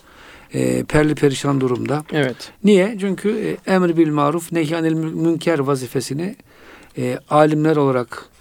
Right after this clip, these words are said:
Speaker 1: din bilginleri olarak, halk olarak yapmıyoruz.
Speaker 2: Yapmıyoruz.
Speaker 1: Neme lazım? Bırakın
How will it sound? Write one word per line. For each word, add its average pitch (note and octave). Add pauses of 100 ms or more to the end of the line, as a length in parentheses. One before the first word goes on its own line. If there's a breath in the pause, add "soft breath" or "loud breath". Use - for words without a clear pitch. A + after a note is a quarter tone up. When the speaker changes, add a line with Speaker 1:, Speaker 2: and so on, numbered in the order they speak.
(400 soft breath)
Speaker 1:
din D#3+
bilginleri C#3
olarak, B2+
halk E3+
olarak D#3+
yapmıyoruz. D#3
Speaker 2:
Yapmıyoruz. C#3
Speaker 1:
Neme G#3
lazım? D#3
Bırakın F3